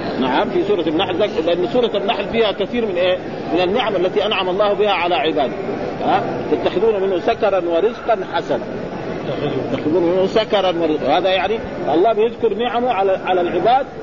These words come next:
ويذكر منها أن من العنب يكون إيه؟ نعم، يعني أسد. فهذا دليل على، وقد تقدم لنا عدة مرات يعني أن الخمر كان يشربه، حتى أن مرة من المرات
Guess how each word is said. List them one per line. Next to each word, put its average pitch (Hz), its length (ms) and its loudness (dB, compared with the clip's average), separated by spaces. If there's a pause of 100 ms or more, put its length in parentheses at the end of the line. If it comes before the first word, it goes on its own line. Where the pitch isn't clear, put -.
(160)
ويذكر 233 440 2
منها 220 380 0 (340)
أن 202 140 0 (100)
من 190 80 2
العنب 185 440 2 (260)
يكون 190 260 2
إيه؟ 170 280 2 (680)
نعم، 139 240 2 (340)
يعني 156 420 0
أسد. 156 220 -2 (200)
فهذا 190 380 2
دليل 190 320 0
على، 185 200 0 (120)
وقد 165 400 0 (340)
تقدم 214 380 0
لنا 202 300 0
عدة 202 260 -2 (100)
مرات 190 340 2 (380)
يعني 147 340 0
أن 160 140 2
الخمر 180 400 0
كان 190 160 2
يشربه، 160 400 0
حتى 185 280 -2
أن 175 320 0
مرة 185 180 2
من 160 100 0
المرات 156 360 2